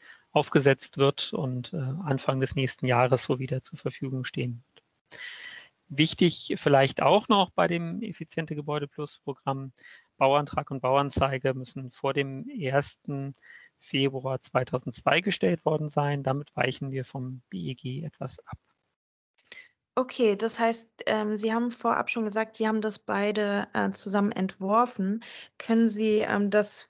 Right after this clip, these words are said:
Speaker 2: Förderprogramm Effiziente Gebäude Plus einmal kurz richtig vorstellen? Und was und wer wird denn hier überhaupt gefördert?
Speaker 1: Gefördert, äh, werden, wie gesagt,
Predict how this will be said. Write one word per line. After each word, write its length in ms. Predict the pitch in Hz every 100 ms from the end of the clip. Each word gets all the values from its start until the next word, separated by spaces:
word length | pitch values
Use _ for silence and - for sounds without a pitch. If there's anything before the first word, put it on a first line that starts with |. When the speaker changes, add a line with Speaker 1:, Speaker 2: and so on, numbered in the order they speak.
| _
Speaker 2:
Förderprogramm 680 | - 208 214 214 208 208 208
Effiziente 460 | 202 190 - 196
Gebäude 260 | 190 190 196
Plus 260 | - 214 -
einmal 260 | 202 202
kurz 380 | 202 208 - -
richtig 400 | 220 - 214 202 - _
vorstellen? 840 | - 214 277 - - 285 302 320 311
Und 340 | - 277 302 - - - - _
was 600 | 208 185 208 240 294 - -
und 300 | - 226 190
wer 300 | 208 240 202
wird 180 | 220 208
denn 140 | 208
hier 160 | 202 208
überhaupt 320 | 196 190 -
gefördert? 680 | 185 - - - - - - _ _ _ -
Speaker 1:
Gefördert, 600 | 139 - 143 156 147 -
äh, 220 | 214 165
werden, 320 | 143 139 139
wie 80 | 139
gesagt, 320 | 139 131 127